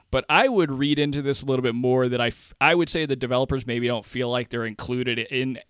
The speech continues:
in or part of the design process. And so, like, when we started this off, Nick, you asked, like, "Have you experienced this kind of thing in the past?" And of course, yes, I've, I've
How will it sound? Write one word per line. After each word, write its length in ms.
in 240
or 220
part 320
of 200
the 80
design 400
process. 600
And 100
so, 220
like, 260
when 100
we 80
started 300
this 140
off, 200
Nick, 220
you 100
asked, 300
like, 120
"Have 220
you 140
experienced 540
this 260
kind 280
of 80
thing 180
in 60
the 80
past?" 500
And 220
of 180
course, 340
yes, 280
I've, 200
I've 220